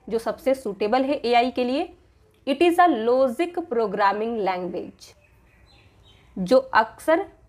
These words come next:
एसोसिएटेड होती है एआई के साथ, especially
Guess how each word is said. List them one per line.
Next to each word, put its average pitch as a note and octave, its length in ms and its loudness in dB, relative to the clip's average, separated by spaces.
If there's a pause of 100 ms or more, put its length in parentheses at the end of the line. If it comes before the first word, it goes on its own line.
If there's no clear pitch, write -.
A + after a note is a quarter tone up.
एसोसिएटेड C4+ 1040 0 (480)
होती A3 320 -2
है C#4+ 200 0 (140)
एआई G3 340 2
के C4 180 -2
साथ, C4+ 380 2 (680)
especially D4 720 2